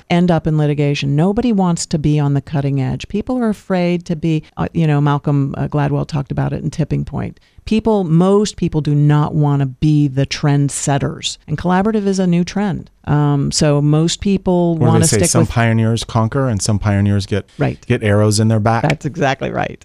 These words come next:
Speaker 2: You don't wanna
Speaker 1: So
Speaker 2: be the one that gets an arrow.
Speaker 1: So a lot of my clients go courtless,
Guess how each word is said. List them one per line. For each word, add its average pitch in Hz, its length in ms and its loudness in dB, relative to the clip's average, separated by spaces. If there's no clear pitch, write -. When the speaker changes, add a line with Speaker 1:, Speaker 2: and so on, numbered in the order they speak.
Speaker 2:
You 117 60 -14
don't 113 200 4
wanna 107 120 4
Speaker 1:
So - 40 2
Speaker 2:
be 107 100 4
the 101 120 2
one 101 200 2
that 104 140 -2
gets 107 180 -2
an 98 80 2
arrow. 98 380 0
Speaker 1:
So 185 400 0
a 185 80 0
lot 190 320 2
of 240 80 -2
my 214 220 2
clients 190 500 0
go 175 180 2
courtless, 185 840 -2